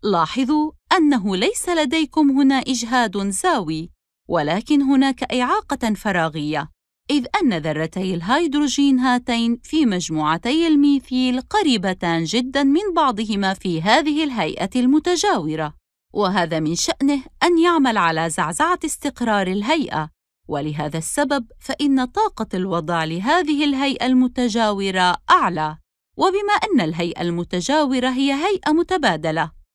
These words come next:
فإنها أكثر استقرارًا من الهيئة المنكسفة، إلا أنها لا تتمتع في الوقت ذاته بنفس الاستقرار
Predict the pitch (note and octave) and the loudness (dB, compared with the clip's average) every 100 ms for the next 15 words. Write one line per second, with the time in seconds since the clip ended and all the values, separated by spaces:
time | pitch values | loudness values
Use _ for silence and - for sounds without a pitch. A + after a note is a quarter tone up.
0 | _ _ - E3 E3+ D#3 F3 E3 - G4 | _ _ -6 -2 -2 -2 0 0 0 -6
1 | - F4+ D#4 - D#4 - C#4+ C4+ B3 A#3+ | -2 -2 -2 -4 -8 -4 0 2 2 2
2 | A#3+ F#3+ D#3+ D#3 F#3+ A3 C#4+ D4+ D#4 E4 | 2 0 -4 -4 -2 -2 -4 0 2 4
3 | D#4+ G3+ F#3 D#3 D#3+ D3 - _ _ - | 2 -2 -6 -6 -6 -6 -10 _ _ -2
4 | B3+ G#3 F3 F#3 F#3 C4+ F4 D4 A#3+ A3+ | 0 2 0 0 0 0 2 2 0 -2
5 | A3 F3+ F#3 - - E4 E4 F4+ E4+ A#4 | -4 -2 -2 -2 2 0 2 0 2 0
6 | - D4 A3 F#3+ D#3 D#3+ E3+ _ _ _ | 0 0 2 0 0 -4 -6 _ _ _
7 | F#3 E3 F3 - F3 C#4 - E4 - D4+ | -4 -2 -4 -4 -4 -4 -4 -4 -4 0
8 | C#4 C4+ C4+ | 4 4 2